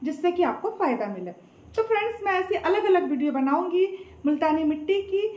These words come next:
जैसे कि किसी की skin बहुत ज़्यादा dry हो गई है, तो dry skin वाले भी मुल्तानी मिट्टी लगा सकते हैं।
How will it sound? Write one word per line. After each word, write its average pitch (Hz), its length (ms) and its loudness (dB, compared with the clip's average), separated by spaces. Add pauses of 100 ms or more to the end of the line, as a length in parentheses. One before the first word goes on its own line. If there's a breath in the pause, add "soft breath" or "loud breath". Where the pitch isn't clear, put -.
(300 loud breath)
जैसे 330 220 2
कि 381 120 -2
किसी 370 240 0
की 370 100 0
skin 359 280 -2
बहुत 330 180 2
ज़्यादा 330 240 2
dry 320 340 2
हो 330 100 2
गई 277 200 0
है, 277 100 0
तो 294 120 -2
dry 320 340 0
skin 381 380 -2
वाले 285 280 2
भी 440 100 4
मुल्तानी 320 360 0
मिट्टी 294 240 0
लगा 240 260 0
सकते - 300 -8
हैं। 208 180 -8